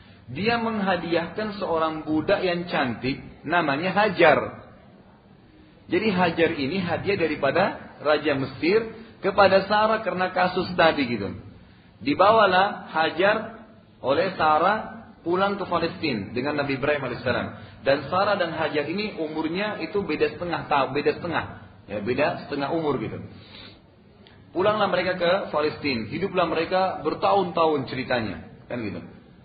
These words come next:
Dalam keadaan Sarah adalah istri Nabi Ibrahim, Hajar adalah budak mereka yang membantu. Setelah sampai umur enam puluh tahun Sarah, enam puluh tahun, jadi Hajar waktu itu umurnya tiga puluh tahun.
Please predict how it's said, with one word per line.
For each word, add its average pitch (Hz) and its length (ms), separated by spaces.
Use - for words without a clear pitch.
Dalam 180 320
keadaan 160 480
Sarah 170 400
adalah 151 160
istri 147 320
Nabi 135 240
Ibrahim, 170 400
Hajar 160 320
adalah 151 400
budak 147 240
mereka 160 320
yang 151 160
membantu. 135 480
Setelah 202 400
sampai 208 480
umur 190 400
enam 208 240
puluh 190 320
tahun 160 480
Sarah, 110 720
enam 160 240
puluh 170 160
tahun, 160 480
jadi 147 240
Hajar 180 320
waktu 165 160
itu 196 80
umurnya 190 320
tiga 165 240
puluh 160 160
tahun. 160 560